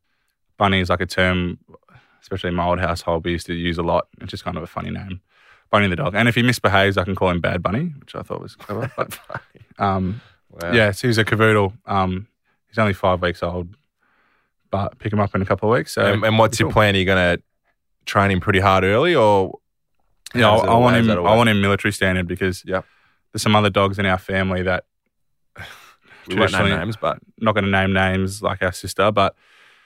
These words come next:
Speaker 1: some of their
Speaker 2: <laughs>
Speaker 1: dogs are, wouldn't say the best trained dogs in the world. So I wanna make sure that I, I train it really well.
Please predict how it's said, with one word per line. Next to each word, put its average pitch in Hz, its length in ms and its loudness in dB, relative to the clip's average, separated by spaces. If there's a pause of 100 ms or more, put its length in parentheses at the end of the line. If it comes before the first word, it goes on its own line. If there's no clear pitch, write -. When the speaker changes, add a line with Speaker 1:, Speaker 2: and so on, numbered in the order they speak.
(240)
Speaker 1:
some 107 220 0
of 98 120 0
their 98 420 2
Speaker 2:
<laughs> 95 140 -10
Speaker 1:
dogs 107 380 2
are, 101 400 2 (460)
wouldn't 113 280 0
say 104 140 4
the 101 80 0
best 92 220 -2
trained 98 220 0
dogs 98 180 0
in 104 60 -4
the 95 60 -4
world. 110 260 -2
So 95 300 -2 (120)
I 104 60 -6
wanna 101 140 0
make 90 180 -4
sure 90 280 -6
that 90 300 -8
I, 87 40 -4
I - 20 -6
train 90 240 -8
it 85 40 -8
really 92 160 -6
well. 98 260 -6